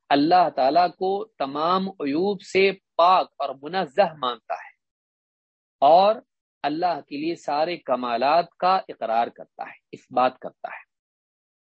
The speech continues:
سارے عیوب سے اللہ پاک اور سارے کمالات اللہ کے پاس ہیں، اللہ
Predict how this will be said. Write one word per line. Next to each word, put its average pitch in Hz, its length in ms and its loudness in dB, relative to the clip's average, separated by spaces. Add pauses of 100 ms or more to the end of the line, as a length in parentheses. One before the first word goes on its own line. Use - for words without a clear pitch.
(140)
سارے 180 300 4
عیوب 175 320 2
سے 175 100 -2
اللہ 123 200 -2
پاک 185 400 0 (320)
اور 127 140 0
سارے 135 320 0
کمالات 123 600 0 (100)
اللہ 120 360 -6
کے 113 100 -10
پاس 101 360 -6
ہیں، 131 200 -12
اللہ 131 340 2